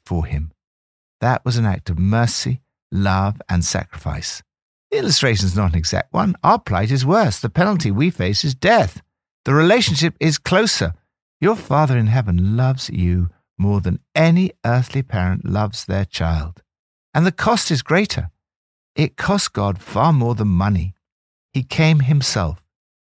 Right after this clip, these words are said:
in the person of Jesus and paid the penalty of sin. God is not soft on crime. In his justice, God judges us because we are guilty. Then in his mercy and love,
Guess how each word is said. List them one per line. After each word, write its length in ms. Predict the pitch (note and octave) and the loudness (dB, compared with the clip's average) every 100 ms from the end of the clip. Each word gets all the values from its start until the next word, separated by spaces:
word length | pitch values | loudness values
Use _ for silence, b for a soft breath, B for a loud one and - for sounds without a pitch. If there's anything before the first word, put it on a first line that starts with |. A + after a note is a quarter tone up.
| - | -4
in 100 | G#2 | -2
the 80 | G2 | -2
person 400 | - A2 G#2 B2+ | 0 -2 0 -2
of 80 | |
Jesus 580 | G2+ F2 D#2 D2+ D2 - - _ _ _ _ - | -2 -2 -2 -2 -4 -8 -14 _ _ _ _ -4
and 180 | F#2+ E2+ | -2 -2
paid 480 | - A2 G#2+ A2+ - | -2 -2 0 -2 -4
the 80 | - - | -10 -6
penalty 540 | - F2 F2 - F2+ - | -2 0 0 -2 -6 -6
of 140 | E2 | -6
sin. 460 | - - E2 D2 - _ _ _ _ _ _ _ | -4 -2 -2 -2 -6 _ _ _ _ _ _ _
God 240 | C3 C#3+ D3+ | 2 2 2
is 180 | C3+ | 0
not 440 | A2+ A#2 C3 C3 - | 0 2 2 0 -6
soft 520 | - - - G#2+ - - | -6 -2 0 -2 -4 -6
on 140 | E2+ | -2
crime. 540 | E2 - E2+ D2+ D2+ E2 _ _ _ - | -2 -2 -2 0 -2 -8 _ _ _ -2
In 160 | D3+ | 2
his 240 | E3 E3+ - - | 4 2 -4 -4
justice, 720 | B2 G#2 - - G#2 - - _ _ _ _ - | -2 0 -2 -2 -4 -6 -12 _ _ _ _ -2
God 280 | A#2+ A2 - | 0 0 -4
judges 540 | - A#2 G2+ F#2 D#2+ | -2 0 0 -2 0
us 360 | E2 D#2+ - - _ | -2 -4 -8 -12 _
because 320 | - - F#3+ E3 | -6 -2 0 2
we 160 | F3 | 2
are 160 | G#3 A3+ | 2 2
guilty. 480 | - G2+ F2+ E2 D#2+ _ _ _ _ _ - | 0 -2 -4 -8 -10 _ _ _ _ _ -4
Then 200 | A#2 B2 | 0 0
in 180 | - C3+ | 2 2
his 240 | C3 C3 | 4 2
mercy 640 | B2+ D3 E3+ D#3 - D2+ E2+ _ _ | 2 4 4 4 2 -2 -6 _ _
and 240 | - C#3+ A2 | 0 2 2
love, 320 | F2+ E2 | 2 0